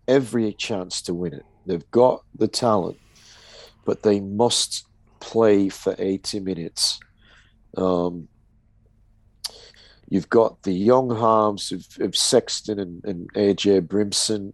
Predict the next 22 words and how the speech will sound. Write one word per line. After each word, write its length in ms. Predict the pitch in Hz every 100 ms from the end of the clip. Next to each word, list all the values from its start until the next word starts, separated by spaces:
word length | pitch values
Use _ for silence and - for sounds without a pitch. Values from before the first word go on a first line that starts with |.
| -
up 200 | 98 -
against 500 | 87 101 95 - -
the 80 | 92
very 260 | 101 104
experienced 920 | 95 - - 104 101 95 95 - -
Foran 420 | 101 98 98 92
and 120 | 90 85
Cherry 420 | - 98 92 95
Evans. 560 | 95 90 92 92 - - _ _ _ - - _ _ _ _ -
And 220 | 92 87
I, 240 | 92 -
I 40 | 95
just 360 | 104 101 -
think, 220 | 107 104 - - - _ _ _ -
you 160 | 92
know, 180 | - -
while 480 | - 78 120 117 101 _ _ _
Sexton 760 | - 147 135 - 113 107 98 - _ _
is 180 | 113 107
a 40 |
good 300 | 101 127 101
player, 460 | - 127 123 92 98